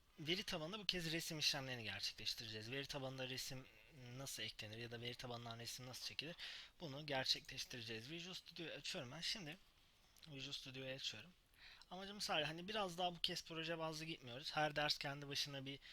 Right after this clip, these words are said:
e, seri şeklinde olacak. Şurada New Project diyeceğim. New Project diyeceğim şuradan. Yeni bir tane proje oluşturalım.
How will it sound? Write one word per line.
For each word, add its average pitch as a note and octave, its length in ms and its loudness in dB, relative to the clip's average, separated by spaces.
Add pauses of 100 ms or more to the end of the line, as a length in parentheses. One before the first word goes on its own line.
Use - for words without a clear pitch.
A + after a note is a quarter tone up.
(240)
e, A#2 240 -2
seri C#3+ 340 2
şeklinde C#3 480 2
olacak. A#2+ 360 -4
Şurada C#3 360 -4
New C#3+ 280 -6
Project A#2+ 420 -6
diyeceğim. C3 420 -6 (1000)
New A#2+ 240 -12
Project G2+ 480 -10
diyeceğim A2 360 -10
şuradan. A2 460 -8 (800)
Yeni A2+ 200 -10
bir G#2+ 100 -16
tane G#2+ 220 -8
proje G#2+ 320 -14
oluşturalım. - 580 -12